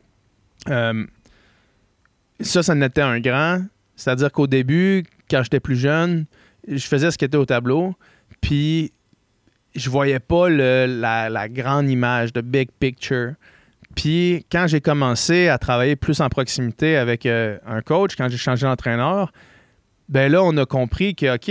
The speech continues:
non, si je suis capable de comprendre, OK, cet entraînement-là, cet entraînement-là, puis cet entraînement-là dans la piscine, ils ont des objectifs complètement différents. Mais à chaque fois que je me pointais à la piscine,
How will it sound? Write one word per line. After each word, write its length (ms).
non, 260
si 240
je 60
suis 80
capable 360
de 60
comprendre, 500
OK, 240
cet 520
entraînement-là, 440
cet 160
entraînement-là, 460
puis 80
cet 140
entraînement-là 400
dans 100
la 60
piscine, 280
ils 60
ont 80
des 140
objectifs 460
complètement 420
différents. 480
Mais 100
à 100
chaque 240
fois 180
que 60
je 60
me 100
pointais 320
à 80
la 60
piscine, 520